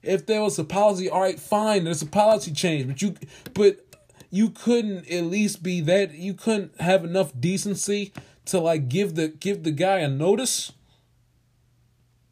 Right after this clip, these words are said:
Again, what he also said on First Take, on his interview. If he's a day or whatever late paying the deposit on the season tickets, then it doesn't matter if he's in New York,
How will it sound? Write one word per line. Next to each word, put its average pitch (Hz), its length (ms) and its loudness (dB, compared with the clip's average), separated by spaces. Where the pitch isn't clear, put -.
Again, 156 520 -2
what 175 200 2
he 196 120 2
also 214 360 0
said 190 280 0
on 170 120 -4
First 165 420 -4
Take, 170 260 -2
on 165 160 -4
his 156 140 -2
interview. 147 480 -2
If 156 240 -4
he's 220 200 4
a 170 120 0
day 196 380 2
or 180 200 2
whatever 190 360 2
late 196 480 -2
paying 202 380 0
the 185 100 2
deposit 185 600 2
on 175 120 -2
the 160 60 -2
season 185 520 -2
tickets, 202 480 -4
then 185 260 -8
it 208 160 -4
doesn't 196 260 4
matter 208 280 4
if 170 320 -2
he's 196 280 0
in 160 240 0
New 202 120 2
York, 214 500 2